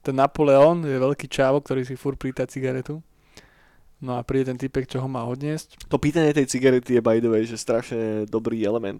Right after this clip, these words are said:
Speaker 2: To, to, k tomu sa ešte dostaneme potom, keď pôjdeme rozoberať špecifické scény.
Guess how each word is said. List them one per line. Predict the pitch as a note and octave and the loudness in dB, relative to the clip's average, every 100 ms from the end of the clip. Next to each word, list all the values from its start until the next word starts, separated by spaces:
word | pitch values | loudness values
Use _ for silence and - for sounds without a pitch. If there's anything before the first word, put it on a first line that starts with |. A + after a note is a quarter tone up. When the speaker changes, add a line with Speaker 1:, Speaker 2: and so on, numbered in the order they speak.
| - | -4
Speaker 2:
To, | B2+ | -4
to, | A#2+ - C#3 | -2 -2 -4
k | |
tomu | - D#3+ | 0 0
sa | D#3+ C#3+ | 2 0
ešte | C#3+ | 0
dostaneme | B2+ - D3 | -6 -2 -2
potom, | A#2 B2 B2+ | -2 -6 -8
keď | C3 | -8
pôjdeme | - B2+ B2 | -4 -4 -4
rozoberať | A#2+ C3 C3 B2+ | -6 -6 -2 -2
špecifické | - A#2 - C3 C#3 | -4 -10 -10 -10 -8
scény. | - A2 A#2+ | -6 -4 -4